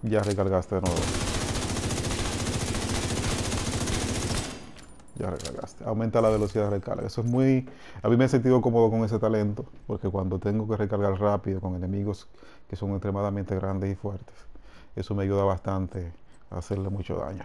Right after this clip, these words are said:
Bueno, en la pistola, en realidad esta no la estoy usando mucho, solamente la tengo ahí porque es obligatorio tenerla, o quizás puedo usar la libertad de Kendra ahí para tener algo exótico ahí,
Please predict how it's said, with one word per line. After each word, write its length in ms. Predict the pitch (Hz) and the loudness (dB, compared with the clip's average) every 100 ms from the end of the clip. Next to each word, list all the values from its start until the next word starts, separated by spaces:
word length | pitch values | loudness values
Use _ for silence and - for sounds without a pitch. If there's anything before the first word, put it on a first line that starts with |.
| - | -6
Bueno, 340 | 120 117 - - - - - - - - | 0 2 0 -8 -18 -20 -20 -18 -20 -6
en 960 | 117 113 110 107 107 101 95 101 - - - - - - - - | 0 2 2 2 2 2 0 -4 -8 -12 -20 -20 -20 -20 -20 -8
la 640 | 113 107 104 101 98 98 95 | -2 4 6 8 8 6 4
pistola, 580 | 107 - 135 139 131 113 - - - - - - - - - | 0 2 4 6 4 2 -12 -20 -20 -20 -20 -20 -20 -20 -2
en 40 | |
realidad 360 | 110 104 104 113 113 | 2 6 6 6 4
esta 240 | 110 - 113 | -2 2 4
no 120 | 110 | 4
la 80 | 107 | 4
estoy 160 | 113 | 2
usando 280 | 104 107 104 | 0 0 0
mucho, 360 | 131 131 - 107 | 0 0 -2 -2
solamente 420 | 107 104 104 104 | 0 0 0 0
la 80 | 101 | 0
tengo 260 | 107 104 | 0 2
ahí 140 | 104 107 | 2 0
porque 240 | 113 101 | -2 -2
es 80 | 104 | 0
obligatorio 440 | 104 104 101 104 | 2 0 2 0
tenerla, 420 | 113 120 113 113 - | 0 -2 -2 -4 0
o 120 | 147 | 2
quizás 300 | 139 131 135 | 2 -2 -2
puedo 160 | 127 123 | 2 0
usar 180 | - 117 | 2 2
la 80 | |
libertad 340 | 113 110 101 107 | 4 0 2 2
de 120 | 104 | 2
Kendra 320 | 104 101 98 | 0 0 0
ahí 180 | 95 98 | 0 -2
para 220 | 95 98 | -2 -2
tener 240 | 98 101 101 | -2 -2 -2
algo 200 | 101 101 | 0 -2
exótico 560 | - 98 92 98 - | -2 -4 -4 -6 -6
ahí, 140 | - | -8